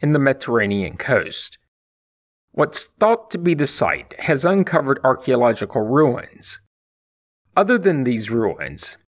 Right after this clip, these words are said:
there really isn't anything of consequence in the outside record, which parallels the biblical text, as it's only mentioned in Joshua, twice. Once in chapter eleven,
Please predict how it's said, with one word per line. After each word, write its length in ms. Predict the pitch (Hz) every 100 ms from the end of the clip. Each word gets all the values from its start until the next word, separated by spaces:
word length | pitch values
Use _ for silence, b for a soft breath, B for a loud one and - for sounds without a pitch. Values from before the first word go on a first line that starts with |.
| _ _
there 140 | 160 160
really 400 | 233 240 190 -
isn't 340 | 185 208 214 202 -
anything 460 | 185 196 196 180
of 80 | 151
consequence 840 | - 143 - - - 95 - - -
in 140 | 180 180
the 180 | 131
outside 520 | 107 - - 117 87 104
record, 540 | 139 135 95 - - _ _ _ _ _ _ _ _ _
which 420 | 196 196 202 - _ -
parallels 640 | 233 226 208 160 151 -
the 100 | 131
biblical 460 | 120 139 139 139 135
text, 580 | - 92 - - - _ _ _ -
as 260 | 143 147
it's 200 | 139 - -
only 320 | 196 202 190
mentioned 480 | 151 135 120 123 110
in 100 | 110
Joshua, 680 | 107 139 135 - 92 76 - _ _ _ _ _
twice. 640 | - 156 82 - - - - _ _ _ _ _ _ _ _ -
Once 300 | 160 190 -
in 100 | 202
chapter 460 | 202 190 - 196 190
eleven, 540 | 147 117 92 78